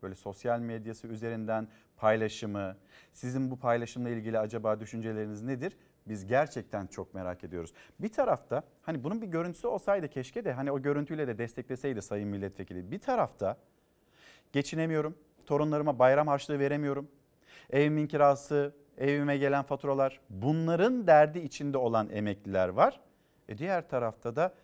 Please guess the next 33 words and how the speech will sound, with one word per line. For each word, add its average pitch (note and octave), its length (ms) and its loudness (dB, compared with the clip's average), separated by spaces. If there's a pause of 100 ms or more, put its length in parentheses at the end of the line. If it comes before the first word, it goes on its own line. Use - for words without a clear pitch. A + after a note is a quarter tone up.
(260)
"Bizim B2 220 -10
emekli C#3+ 280 -10
maaşlarımız C#3+ 460 -8
fazla, D3 360 -4 (180)
siz B2+ 400 -10
böyle A2+ 240 -4
fazla A#2 360 -2
veriyorsunuz, G2+ 500 -8 (120)
daha C3+ 220 8
az C3+ 220 4
verebilirsiniz." C3 640 -4
diyen A2+ 280 0 (500)
ama G#2 280 -2
hani F#2+ 220 -6
kim B2 180 -2
olduğu G#2 300 0
da F#2 140 -6
belli G#2+ 220 0
olmayan A#2+ 400 0 (320)
bir B2 160 -2
emekli A2 480 -4 (180)
sosyal A2 420 -2
medya F#2+ 260 -8
üzerinden. E2 400 -10 (760)
Ve G2+ 100 -4 (180)
bunu F#2+ 200 -8
da A2+ 160 -4
bir G#2+ 100 -6
milletvekili G2+ 540 -6
paylaşıyor. F#2 480 -4 (340)
Kimsenin F#3 600 -8
de A2+ 60 -4
aklına A2 600 -6